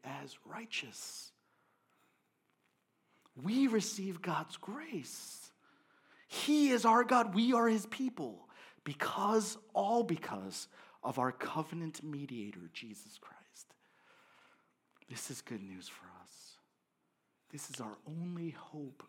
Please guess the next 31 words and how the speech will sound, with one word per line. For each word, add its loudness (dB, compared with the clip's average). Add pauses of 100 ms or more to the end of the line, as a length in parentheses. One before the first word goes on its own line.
for -14
salvation. -14 (1300)
It's -8
entirely -4
based -8 (320)
on -4
someone -2
else's -2
performance, -12
someone -6 (100)
else's 2
work, -10 (400)
that -4
we 2
are 6
brought 0
into -4
the -6
covenant -6
and -8
we -2
can -6
have -2
a 0
relationship -6
with -14
God. -14 (1080)
And -6
the -4
more 0
you -2